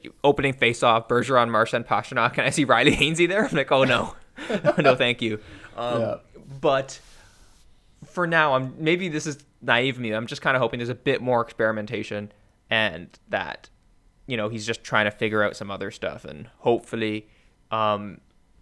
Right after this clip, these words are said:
Speaker 1: we'll get a pairing that we can rely on and is a bit more solid in that sense. Uh,
Speaker 2: Yeah.
Speaker 1: but it, yeah, it's, it, it's tough right now. There, there, there's a lot of fiddling going on, and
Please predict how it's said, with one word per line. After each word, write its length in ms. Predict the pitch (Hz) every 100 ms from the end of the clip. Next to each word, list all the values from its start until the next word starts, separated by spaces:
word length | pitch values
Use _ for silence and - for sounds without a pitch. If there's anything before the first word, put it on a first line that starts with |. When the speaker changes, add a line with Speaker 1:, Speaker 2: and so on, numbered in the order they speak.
| _ _ _ _ _ _ _ _ _ _
Speaker 1:
we'll 220 | 139 127
get 360 | 120 110 - - -
a 80 | 117
pairing 400 | - 107 104 101
that 240 | 101 - 104
we 240 | 110 104 _
can 160 | - 117
rely 320 | 107 101 101
on 80 | 98
and 180 | 95 - _ _
is 120 | 117 117
a 40 |
bit 180 | 113 -
more 160 | 110 107
solid 480 | - 98 110 156 - _ _ -
in 120 | 147
that 200 | 156 151
sense. 400 | - 190 208 -
Uh, 340 | - 107 104 123
Speaker 2:
Yeah. 220 | 107 101 - _ _ _ - _ _ _ _ _ - -
Speaker 1:
but 160 | 190
it, 100 | 180
yeah, 200 | 214 175 135
it's, 540 | 123 - - - -
it, 220 | - 147 -
it's 220 | 156 -
tough 340 | - - 175 127
right 100 | 104
now. 100 | 107
There, 160 | 147
there, 180 | 165 185
there's 180 | 185 185
a 40 |
lot 220 | 175 175 170
of 260 | 151 147 -
fiddling 400 | - 123 120 131
going 280 | 131 143 156
on, 200 | 165 180
and 400 | 107 104 107